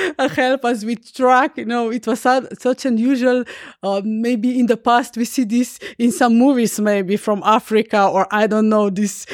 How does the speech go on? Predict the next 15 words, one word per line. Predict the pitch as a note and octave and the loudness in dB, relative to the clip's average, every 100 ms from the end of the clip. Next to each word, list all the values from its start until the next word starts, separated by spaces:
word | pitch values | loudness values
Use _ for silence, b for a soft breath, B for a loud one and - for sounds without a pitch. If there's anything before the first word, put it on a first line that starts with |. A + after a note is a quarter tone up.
| D#4+ C4 B | -6 -6 B
you | G#3+ | 2
know, | A3 G#3+ | 2 2
plane | - A3 A3 G#3+ G#3 G3 - | 0 0 4 4 2 -2 -2
humanitarian | G#3 G#3 G#3+ B3 G#3+ G#3+ G#3 | 0 0 2 2 2 2 0
aid. | G3+ F3+ | 0 0
But | G3 G3 | 0 0
they | |
said | G3+ A3+ F#3+ | 2 0 0
now | G3+ A#3 A#3+ | 0 2 2
this | B3 - | 0 -2
they | F3+ G#3+ | -2 0
will | G#3+ G3 | 0 -2
organize | F#3+ A3+ B3 G3+ G3 G#3+ | 0 0 2 0 2 0
for | - F#3+ | -2 -4
Slovenia. | - G3 F#3 G#3+ G#3+ F3+ E3+ | -4 -4 -2 -2 0 -2 -2